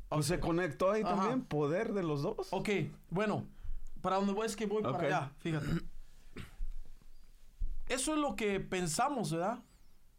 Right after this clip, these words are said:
Speaker 2: Eso es lo que pensamos todos. <clears throat> Yo ya sabía al-, por eso quise investigarlo un poquito más a fondo. Yo ya sabía algo más del oro, que el oro tiene propiedades secretas. No secretas, pero sus propiedades son,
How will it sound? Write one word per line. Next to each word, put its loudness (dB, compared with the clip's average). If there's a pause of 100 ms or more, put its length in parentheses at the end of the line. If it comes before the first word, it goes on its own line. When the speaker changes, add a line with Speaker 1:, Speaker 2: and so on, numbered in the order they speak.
Speaker 2:
Eso -2
es 0
lo -2
que -6
pensamos -4
todos. -6 (800)
<clears throat> -6
Yo 0 (520)
ya 0
sabía 0
al-, 0
por 0
eso -2
quise 0
investigarlo 0
un -8
poquito -6
más -4
a -4
fondo. -4 (260)
Yo 0
ya 0
sabía 0
algo -2
más -2
del -2
oro, -2 (600)
que -4
el 0
oro 0
tiene 0
propiedades -2
secretas. -4
No -2
secretas, -2
pero -2
sus -6
propiedades -2
son, -2